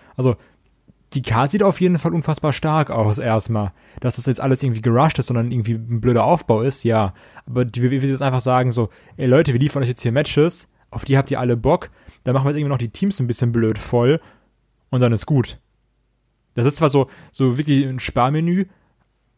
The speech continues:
aber mit sehr guten <laughs> Matches. Also, ich kann jetzt nicht, also, ich hab auf alle Matches davon Bock.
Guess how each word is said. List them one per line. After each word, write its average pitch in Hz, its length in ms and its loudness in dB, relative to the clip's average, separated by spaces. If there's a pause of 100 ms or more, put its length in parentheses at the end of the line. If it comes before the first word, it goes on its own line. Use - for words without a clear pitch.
(220)
aber 139 160 2
mit 139 160 4
sehr 170 220 2
guten 151 320 2
<laughs> - 0 -
Matches. 135 520 0
Also, 123 320 -2 (260)
ich - 160 -4
kann 156 160 4
jetzt 135 80 2
nicht, 165 200 -2
also, 131 260 0 (180)
ich - 100 -2
hab 151 80 2
auf - 180 0
alle 165 160 2
Matches 160 240 -2
davon 113 320 -2
Bock. 151 280 -2